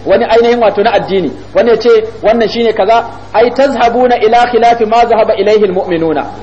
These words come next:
Wa hadha adabun hasanun allamahu Allahu ibadahu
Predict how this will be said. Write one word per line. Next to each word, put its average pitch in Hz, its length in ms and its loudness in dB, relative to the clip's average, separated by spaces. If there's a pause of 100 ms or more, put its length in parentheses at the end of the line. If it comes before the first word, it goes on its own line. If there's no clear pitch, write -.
(140)
Wa 156 120 0
hadha 220 520 2
adabun 220 420 0
hasanun 226 540 0
allamahu 196 500 0
Allahu 214 380 0
ibadahu 196 600 0